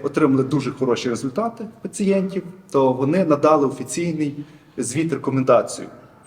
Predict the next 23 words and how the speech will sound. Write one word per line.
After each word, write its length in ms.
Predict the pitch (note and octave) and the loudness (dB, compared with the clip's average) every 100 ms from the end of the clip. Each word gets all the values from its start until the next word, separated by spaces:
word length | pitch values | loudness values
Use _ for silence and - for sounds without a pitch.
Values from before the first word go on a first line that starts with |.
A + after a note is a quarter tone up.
| - - _ | -20 -20 _
про 100 | B2+ | 0
те, 180 | D3+ D3+ | 4 4
що 160 | - | 2
цей 160 | - D3 | 0 0
апарат 300 | C3 C#3+ B2 | 2 2 2
дійсно 320 | C3+ A#2+ A#2+ | 0 -2 -2
можна 240 | B2 A#2+ A#2 | -2 -2 -6
використовувати 800 | A#2+ C3+ - G3+ G#3 F#3+ - | -6 -8 0 2 2 0 -6
в 100 | D3 | -4
домашніх 540 | - C3+ E3+ - F#3 F#3 | 2 4 2 0 -6 -4
умовах, 460 | E3+ E3 E3 - | -2 -4 -6 -10
не 60 | B2 | -8
обов'язково 600 | A#2 B2+ - C3 A#2 - - | -6 -6 -2 -2 -2 -8 -4
ходити 300 | A2+ A2 G#2 | -4 -4 -6
в 60 | |
лікарню 460 | A2+ A#2+ D#3 E3+ D3+ | -6 0 0 0 -10
там, 160 | A#2+ G#2+ | -10 -12
чи 140 | - | -12
десь 240 | - G2+ - | -10 -12 -12
в 300 | - - - | -20 -20 -4
поліклініку 560 | B2 B2 F#3+ F3+ E3+ | -4 -2 0 0 0
на 80 | D#3 | -2
процедури. 640 | D3+ D3 - C#3+ D3 D3 | -2 -6 -6 -6 -2 -2